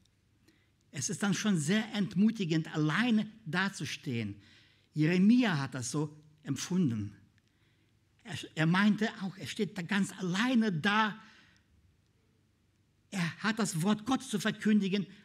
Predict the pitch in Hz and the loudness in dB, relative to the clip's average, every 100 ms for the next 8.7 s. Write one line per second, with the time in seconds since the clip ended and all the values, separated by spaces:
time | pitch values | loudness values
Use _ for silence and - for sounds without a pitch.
0 | _ 202 - - 294 220 208 180 220 220 | _ -10 -8 -6 -2 2 2 0 -2 -4
1 | 339 - 160 123 101 - _ _ _ _ | -10 -10 -8 -8 -8 -14 _ _ _ _
2 | _ _ _ - 151 196 196 190 - 214 | _ _ _ -4 -2 0 -2 -2 0 0
3 | 214 175 202 220 214 190 160 147 127 147 | 2 -2 0 0 0 2 0 0 -6 -4
4 | 139 110 110 - _ _ _ - - 151 | -4 -4 -8 -14 _ _ _ -20 -8 -8
5 | - 175 170 165 156 - 165 143 156 165 | -4 -2 -2 -4 -8 -4 -4 0 0 0
6 | 139 104 - - _ _ _ _ - _ | 0 -4 -14 -20 _ _ _ _ -20 _
7 | _ _ _ _ _ _ _ _ _ _ | _ _ _ _ _ _ _ _ _ _
8 | - 127 233 220 208 175 | -10 -4 -2 -2 -4 -2